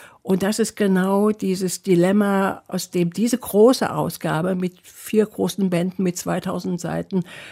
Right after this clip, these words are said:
sie herausnimmt, herauszerrt quasi,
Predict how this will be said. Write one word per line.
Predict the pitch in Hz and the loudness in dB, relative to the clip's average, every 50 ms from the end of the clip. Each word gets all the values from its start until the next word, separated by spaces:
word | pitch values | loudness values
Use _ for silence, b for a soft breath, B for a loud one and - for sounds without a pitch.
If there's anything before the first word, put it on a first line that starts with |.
| B | B
sie | B - 196 151 | B 0 0 2
herausnimmt, | 170 190 185 175 175 175 185 202 208 - - 190 180 180 196 226 247 226 185 - - - | 2 0 -2 0 0 0 2 2 0 0 2 6 8 10 10 10 10 10 8 6 2 0
herauszerrt | 175 151 - 160 165 175 - - - - - - - 202 202 - 110 - - - - | -2 0 0 0 -2 -2 -2 -6 -8 -6 0 2 4 4 4 2 -2 -4 -8 -12 -12
quasi, | - - 170 156 156 156 156 160 170 214 240 | -6 -4 -2 0 0 0 0 0 0 0 0